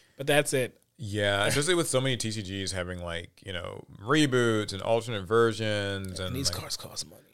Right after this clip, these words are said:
Speaker 2: all these different things. I can't, obviously can't buy them all, but I will say that it does make it fun when people in the comments can kind of ex-, better explain a story to me, like with the Magic M S R P thing or other stuff like that. Like,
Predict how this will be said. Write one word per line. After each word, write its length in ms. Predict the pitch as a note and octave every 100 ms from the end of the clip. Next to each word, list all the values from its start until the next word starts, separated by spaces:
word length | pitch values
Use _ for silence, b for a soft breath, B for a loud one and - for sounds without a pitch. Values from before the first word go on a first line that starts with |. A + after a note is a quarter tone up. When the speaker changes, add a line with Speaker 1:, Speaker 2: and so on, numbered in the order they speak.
| -
Speaker 2:
all 120 | A2
these 120 | A2+ A2+
different 220 | A#2 G#2+
things. 180 | A#2 A2+
I 100 | C3
can't, 160 | B2+
obviously 280 | A#2 G#2+ F#2
can't 240 | F#2+ F2
buy 180 | E2+ E2+
them 120 | E2+ E2
all, 180 | D#2+ B B
but 80 | C#3
I 60 | C3+
will 220 | C3+ F#3
say 200 | F3 D3+
that 120 | B2
it 100 | G#2+
does 160 | G#2 G2+
make 140 | G2+
it 100 | G2
fun 280 | - F#2 F#2
when 100 | F2
people 240 | E2+ F#2 G2+
in 60 |
the 80 | F2
comments 360 | - F2 F2+ -
can 100 | F2+
kind 140 | F2+
of 60 | F2
ex-, 140 | E2
better 400 | - F2+ F#2 G2 G2
explain 520 | - - F2 E2+ F2
a 60 |
story 380 | G2 - F#2+ F#2
to 280 | D2 - E2+
me, 320 | F#2 B2+ D3 b b b b
like 160 | G#2
with 100 | A2
the 60 | A2+
Magic 360 | G2 G2+ A2 G#2
M 120 | F#2+
S 100 | F2+
R 100 | E2+
P 260 | - B2+
thing 560 | A#2+ A#2+ A#2 A2+ A2+ A2
or 200 | F#2 F#2
other 180 | F#2+ G2
stuff 200 | - F#2+
like 160 | F2+
that. 220 | E2+ F2+ F2
Like, 200 | E2+